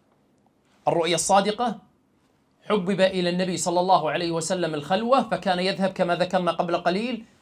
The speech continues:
إلى حراء ويجاور، يعتكف قرابة الشهر من كل، من كل سنة. وكان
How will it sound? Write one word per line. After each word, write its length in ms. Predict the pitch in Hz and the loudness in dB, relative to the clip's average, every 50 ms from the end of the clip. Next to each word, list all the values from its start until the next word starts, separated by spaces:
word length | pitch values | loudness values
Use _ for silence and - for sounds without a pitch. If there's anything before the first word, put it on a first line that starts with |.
| _ - - | _ -6 -2
إلى 180 | 208 190 170 | 0 2 2
حراء 420 | 151 151 - 151 143 143 135 139 156 | 2 2 0 -2 0 0 -2 -2 -2
ويجاور، 640 | 170 190 196 202 196 165 151 180 156 139 131 135 143 | -2 0 2 2 2 2 2 2 2 2 2 0 -2
يعتكف 540 | 180 190 190 - - 190 190 - 247 262 247 - - _ _ _ _ _ _ _ _ _ _ _ _ _ _ _ _ _ _ - | -2 -2 -2 -2 -6 -4 -2 0 -2 -2 -4 -8 -20 _ _ _ _ _ _ _ _ _ _ _ _ _ _ _ _ _ _ -2
قرابة 380 | - 185 185 180 175 196 202 - - - _ - | 0 4 4 4 4 2 -2 -6 -8 -14 _ -6
الشهر 420 | 175 170 - - 208 180 - 156 143 | -6 -4 -4 -2 -2 0 0 -2 -4
من 140 | 156 160 156 | -4 -6 -6
كل، 400 | - 208 208 202 208 240 262 - - - | -6 -4 -4 -4 -2 -4 -6 -8 -8 -10
من 100 | - 165 | -10 -8
كل 240 | 165 - - 113 101 | -6 -6 -6 -6 -4
سنة. 260 | - - - - - - _ _ _ _ _ _ _ _ _ _ _ _ _ _ _ _ _ _ _ _ _ _ _ _ _ _ _ _ _ _ _ - - | -6 -6 -6 -10 -16 -20 _ _ _ _ _ _ _ _ _ _ _ _ _ _ _ _ _ _ _ _ _ _ _ _ _ _ _ _ _ _ _ 0 4
وكان 420 | 233 240 240 - 262 226 196 | 4 4 6 6 6 6 6